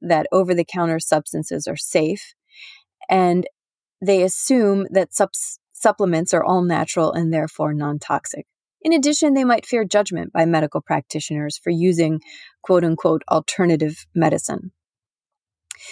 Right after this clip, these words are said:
But we know that all natural doesn't mean non-toxic. Take cocaine and opium, for example. Both are all natural. And supplements can contain compounds of any sort. The F D A, as you know, I'm sure, regulates drugs for quality control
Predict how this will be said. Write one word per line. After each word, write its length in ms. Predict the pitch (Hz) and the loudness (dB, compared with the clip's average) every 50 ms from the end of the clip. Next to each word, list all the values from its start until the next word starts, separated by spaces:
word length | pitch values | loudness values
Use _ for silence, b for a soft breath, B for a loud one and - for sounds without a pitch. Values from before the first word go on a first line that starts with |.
| B B B B B B _ _ - | B B B B B B _ _ 0
But 160 | - 285 - | 0 0 2
we 120 | - 320 | 2 4
know 200 | 311 330 311 302 | 4 4 4 4
that 140 | 294 269 - | 4 2 2
all 220 | - - 247 254 247 | 2 2 2 2 4
natural 400 | 233 226 220 220 - 220 196 185 | 2 2 2 0 0 0 0 0
doesn't 320 | - 190 180 196 - - | 0 0 -2 -2 -2 0
mean 240 | 185 180 175 170 160 | 0 0 0 0 0
non-toxic. 680 | 156 151 151 151 151 - 170 160 156 - - - - _ _ - | 0 -2 -2 -4 -4 -4 -4 -4 -4 -4 -10 -12 -12 _ _ 0
Take 200 | - 247 240 - | 0 0 0 2
cocaine 520 | - 233 214 - 240 202 196 190 185 170 | 0 0 0 0 0 0 2 2 0 0
and 120 | 160 160 170 | 0 0 0
opium, 380 | 165 170 - - 151 151 151 | 0 -2 -2 -4 -6 -6 -6
for 140 | - - 170 | -8 -8 -8
example. 580 | 165 156 151 165 151 151 151 160 160 160 170 - _ - | -8 -6 -6 -6 -6 -4 -4 -4 -4 -4 -6 -10 _ 0
Both 260 | - 202 196 180 185 185 - - - | 2 2 4 2 0 -4 -10 -6 -2
are 220 | - 165 165 160 | 0 0 0 0
all 180 | 165 170 165 160 | 0 0 0 0
natural. 540 | 160 160 165 170 - - - - 160 160 _ _ _ B B B B B B | -2 -2 -4 -6 -6 -8 -8 -8 -10 -10 _ _ _ B B B B B B
And 160 | - 220 240 | -2 0 2
supplements 580 | - 294 285 302 294 302 302 311 311 302 285 - | 2 2 0 0 -2 -2 -2 -2 -2 -4 -6 -8
can 220 | - - 226 208 | -8 -6 -6 -6
contain 420 | 202 202 196 190 - 208 180 175 180 | -4 -4 -4 -4 -2 -2 -2 -2 -2
compounds 520 | - - 170 170 165 - 170 160 156 - | -2 -2 -2 -2 0 0 -2 -2 -2 -4
of 100 | 156 - - - | -6 -6 -2 -2
any 160 | 180 170 160 | 0 0 0
sort. 320 | - - - - - - _ _ _ | -2 -2 -4 -4 -6 -8 _ _ _
The 180 | - 180 214 214 | 0 2 4 4
F 140 | 214 226 - | 4 2 0
D 140 | - 226 196 | -2 0 0
A, 300 | 170 165 165 170 180 - | 2 2 0 0 0 0
as 220 | 175 175 170 - | -2 -2 -2 0
you 120 | 175 170 | 0 0
know, 180 | 165 165 156 156 | 0 0 0 -2
I'm 120 | 156 156 | -4 -6
sure, 300 | 160 - - 208 180 156 | -6 -2 0 2 2 2
regulates 540 | 156 165 165 170 175 180 170 165 165 - - | 2 2 0 2 2 2 2 0 0 -2 -6
drugs 320 | - - 160 156 156 - - | -6 -4 -4 -4 -4 -8 -10
for 160 | - 170 160 | -8 -8 -8
quality 420 | _ - - 170 175 170 160 165 | _ 0 0 2 2 0 -2 -4
control 520 | 156 - 151 147 - 156 147 143 151 170 | -6 -8 -8 -6 -4 -2 0 0 0 -2